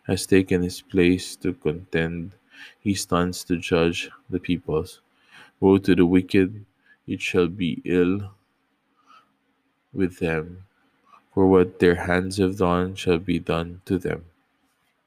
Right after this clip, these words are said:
Second reading,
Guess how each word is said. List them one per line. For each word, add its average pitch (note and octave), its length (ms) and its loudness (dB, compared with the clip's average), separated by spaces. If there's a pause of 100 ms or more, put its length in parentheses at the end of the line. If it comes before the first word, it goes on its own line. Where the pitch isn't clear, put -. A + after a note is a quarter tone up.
(1500)
Second G#2 480 0
reading, G2 420 0